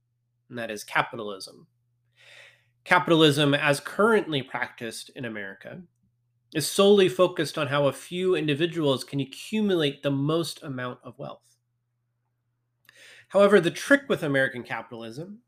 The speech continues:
is this completely unfounded notion that any individual can have that same level of success if they simply try hard enough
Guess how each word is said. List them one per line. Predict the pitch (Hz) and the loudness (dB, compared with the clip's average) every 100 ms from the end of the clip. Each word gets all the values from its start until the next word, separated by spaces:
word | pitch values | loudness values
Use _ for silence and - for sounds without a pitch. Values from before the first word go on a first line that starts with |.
| - | -10
is | 156 | -4
this | 156 151 | -4 -4
completely | - 165 151 - 240 - 180 160 - | -4 -4 -4 -2 -4 -2 -2 -4 0
unfounded | 170 185 196 - 165 233 180 113 | 0 0 -2 -2 -2 0 -2 -4
notion | 104 104 - 120 196 - _ _ _ _ _ _ _ | -6 -14 -12 -14 -14 -18 _ _ _ _ _ _ _
that | 156 151 | -4 -4
any | 175 180 285 240 139 | 2 6 6 6 2
individual | 127 117 110 107 - - - - _ - _ | -2 -8 -10 -14 -16 -20 -20 -20 _ -20 _
can | - | -6
have | 147 151 139 | 2 2 4
that | 143 | 2
same | 143 - 170 175 | 0 0 2 2
level | 160 139 123 | 2 0 -2
of | 117 | -6
success | - - - 220 180 - - | -10 -14 -4 -2 -2 -4 -12
if | 175 - | -12 -6
they | 165 | -6
simply | - 139 - 131 | -4 -6 -6 -8
try | 123 - 143 135 | -6 0 4 4
hard | 107 101 98 | 0 -12 -16
enough | 104 - | -20 -20